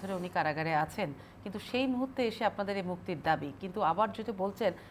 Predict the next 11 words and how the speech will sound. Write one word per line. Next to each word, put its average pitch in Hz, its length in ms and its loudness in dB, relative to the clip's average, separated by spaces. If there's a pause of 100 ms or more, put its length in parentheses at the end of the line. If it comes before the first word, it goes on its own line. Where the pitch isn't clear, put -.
(140)
রাজপথেও 190 520 4
দাঁড়ানো 180 360 4
যায় 165 220 0
না, 165 280 0
আইনে 190 360 0
পথে 190 220 0
মোকাবেলা 175 480 0
করবার 165 380 2 (220)
সেই 202 160 -2
সুযোগটা 202 460 0
নেই, 170 240 -2